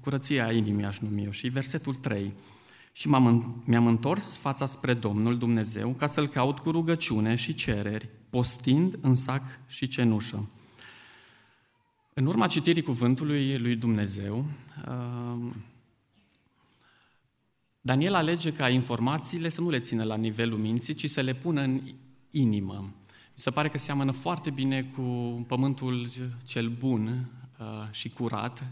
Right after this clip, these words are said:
din, uh, pilda semănătorului, care, pentru a rodi, primește cuvântul în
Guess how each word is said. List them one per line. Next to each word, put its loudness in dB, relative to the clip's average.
din, 0
uh, -4
pilda -4
semănătorului, -4
care, -2
pentru 0
a 2
rodi, -2
primește 0
cuvântul -4
în 2